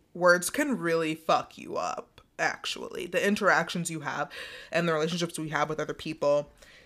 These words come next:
that are built on words and conversations can really mess with you. Um, anyway, I do think there's something to be said about that punishment aspect.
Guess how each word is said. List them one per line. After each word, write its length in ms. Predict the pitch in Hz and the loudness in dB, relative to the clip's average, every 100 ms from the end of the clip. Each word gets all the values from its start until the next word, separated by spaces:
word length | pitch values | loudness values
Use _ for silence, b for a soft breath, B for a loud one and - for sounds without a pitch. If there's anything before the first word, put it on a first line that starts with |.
| b _ | b _
that 140 | 180 | 10
are 100 | 202 | 10
built 340 | 196 254 285 - | 12 12 10 6
on 280 | 170 160 | 2 2
words 300 | 160 156 147 | -4 -4 -4
and 100 | 151 | -8
conversations 1080 | 156 - 147 135 - 220 330 202 160 151 - | -8 -6 -6 -6 2 4 4 2 0 -6 -10
can 280 | - 180 156 156 | -6 -6 -6 -8
really 480 | 240 302 226 165 | 0 6 8 6
mess 500 | 156 202 294 294 - | 0 4 6 6 2
with 220 | - 135 131 | -2 -6 -10
you. 260 | 123 - - B B B - | -10 -10 -14 B B B 8
Um, 480 | 185 185 180 180 175 _ _ _ _ _ _ _ _ _ _ _ _ _ _ _ - | 12 12 12 6 -6 _ _ _ _ _ _ _ _ _ _ _ _ _ _ _ 6
anyway, 560 | 262 277 180 156 156 156 _ _ _ _ _ _ _ _ _ _ _ _ - | 10 10 8 8 4 -2 _ _ _ _ _ _ _ _ _ _ _ _ 2
I 160 | 247 | 2
do 220 | 233 302 | 4 4
think 260 | 339 330 294 | 4 0 0
there's 180 | 277 254 | 2 4
something 280 | 226 240 247 | 6 4 2
to 100 | 208 | -2
be 100 | 196 | -2
said 340 | 170 185 208 | 4 8 8
about 360 | 185 165 160 - | 8 2 2 2
that 240 | 165 - | 2 2
punishment 680 | - 196 202 196 - 175 151 _ B B B B | -4 0 2 2 0 -4 -6 _ B B B B
aspect. 840 | 160 170 - - - - - - - | 8 8 6 -2 -2 -4 -8 -18 -18